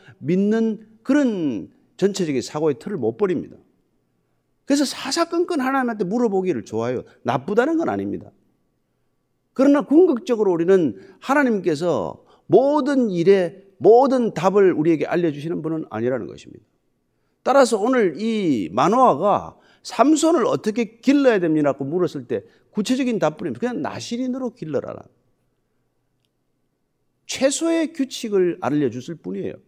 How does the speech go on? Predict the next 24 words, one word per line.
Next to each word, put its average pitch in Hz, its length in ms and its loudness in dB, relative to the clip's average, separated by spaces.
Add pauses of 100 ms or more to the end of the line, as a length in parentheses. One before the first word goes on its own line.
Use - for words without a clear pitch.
(800)
그렇지 302 180 2
않으면 247 140 2
세 - 180 -2
가지밖에 294 400 0
없어요. 214 400 -6 (200)
그냥 143 160 -4
"머리 220 220 4
자르지 185 280 -4
마라. 165 440 -6 (520)
시체 262 340 -4
만지지 233 380 -2
말아라. 117 520 -4 (640)
포도주 277 360 0
먹지 185 240 0
말아라." 123 300 -2
그거 117 180 -4
아니에요. 71 280 -10 (1500)
그다음 233 280 2
뭐가 160 280 2
있어요? 85 240 -12 (1300)
그러니까 277 240 0
그런 285 320 4
최소한의 262 920 -2 (320)
그런 147 640 2